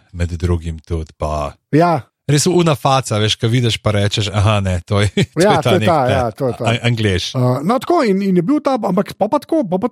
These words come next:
Speaker 2: že tako, ke se je razvijal ta boss battle, sem rekel: "A, tule je pa malo padlo tole vse skupaj, ne, glede na prejšnje filme."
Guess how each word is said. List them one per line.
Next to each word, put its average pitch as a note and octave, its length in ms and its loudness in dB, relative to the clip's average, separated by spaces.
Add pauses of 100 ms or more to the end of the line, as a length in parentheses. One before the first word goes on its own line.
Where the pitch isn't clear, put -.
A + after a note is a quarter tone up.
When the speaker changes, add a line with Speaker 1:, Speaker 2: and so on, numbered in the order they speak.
Speaker 2:
že D#3+ 200 -2
tako, B3 180 -4
ke C#4 100 0
se - 160 2
je F#3+ 80 4
razvijal E3+ 420 2
ta C4+ 160 2
boss B3 280 0
battle, A#3+ 260 -2
sem G3+ 180 0
rekel: G3+ 220 -2
"A, A3+ 420 -2
tule C3+ 260 -6
je C#3 100 -2
pa C#3 140 -8
malo D3+ 300 0
padlo G3+ 380 -4
tole B2 300 -4
vse G#2+ 180 -2
skupaj, A#2+ 400 -2
ne, C#3+ 160 2
glede D3+ 260 2
na B2 100 2
prejšnje A#2+ 440 0
filme." F3+ 460 0